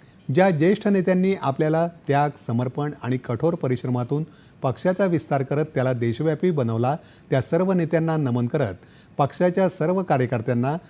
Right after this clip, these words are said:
स्थापना दिनानिमित्त पक्षाचे राष्ट्रीय अध्यक्ष जे पी नड्डा यांनी शुभेच्छा दिल्या आहेत. पंतप्रधान नरेंद्र मोदी यांच्या नेतृत्वाखालील भाजपाचे सर्व कार्यकर्ते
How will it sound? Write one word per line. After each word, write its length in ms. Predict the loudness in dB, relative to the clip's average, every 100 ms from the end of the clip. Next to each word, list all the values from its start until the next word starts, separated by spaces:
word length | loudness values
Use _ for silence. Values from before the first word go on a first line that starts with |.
| -20
स्थापना 460 | -8 -2 0 0 0
दिनानिमित्त 540 | 0 0 0 -2 -2
पक्षाचे 580 | -2 -2 -6 -4 -2 0
राष्ट्रीय 360 | -2 -4 -2 -2
अध्यक्ष 420 | -2 -2 -4 -2 -2 -2 -14 -12 -4
जे 160 | -2 -2
पी 240 | 0 0
नड्डा 440 | 0 -2 -4 -6 -8 -16 -6
यांनी 300 | -2 0 0 -2
शुभेच्छा 440 | -4 -2 -2 -4 -6
दिल्या 280 | -4 -2
आहेत. 240 | -2 -2 -6 -10 -20 -20 -20 -16 0
पंतप्रधान 500 | 4 4 4 4 4
नरेंद्र 360 | 2 2 0
मोदी 320 | 0 2 2 2
यांच्या 240 | 2 2
नेतृत्वाखालील 800 | 0 -2 -2 0 -2 0 0 0
भाजपाचे 600 | 0 0 0 0 0 0
सर्व 340 | 0 -2 0
कार्यकर्ते 640 | 2 0 2 -2 0 -4